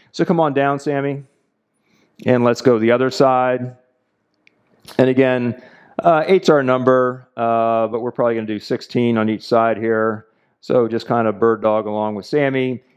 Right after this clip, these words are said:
And you can see that there's a little even shake going on in her body as her body and, uh, her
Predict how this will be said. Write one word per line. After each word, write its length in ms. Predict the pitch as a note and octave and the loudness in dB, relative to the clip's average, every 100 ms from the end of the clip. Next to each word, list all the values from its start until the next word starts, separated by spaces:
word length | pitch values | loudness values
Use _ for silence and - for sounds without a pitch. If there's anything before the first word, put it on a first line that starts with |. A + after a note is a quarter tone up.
| - | -8
And 140 | F#3+ | -2
you 80 | F4 | 0
can 100 | F3 | 0
see 200 | - F#4 | 0 2
that 120 | G#3 | 2
there's 160 | F#3 D3 | -2 -2
a 40 | |
little 280 | F3 G3+ C3 | 0 0 -2
even 200 | D#3+ D3 | -4 -4
shake 280 | - E3 D#3 | 0 0 0
going 280 | C#3 C3+ B2+ | -2 -2 0
on 160 | C3 | -2
in 80 | B2 | -4
her 100 | A2 | -4
body 460 | B2 C3+ C3+ C3 A#2+ | 0 0 0 -2 -6
as 380 | G#2+ - - - | -8 -14 -20 -14
her 300 | A2+ A2 G#2+ | -4 -2 -2
body 540 | F#2+ B2 C3 B2 A#2 | 0 2 2 -2 -4
and, 360 | G#2 G2+ G2 E2 | -4 -6 -8 -8
uh, 340 | F#2 F#2 F2+ | -8 -8 -10
her 200 | F2 F#2 | -8 -8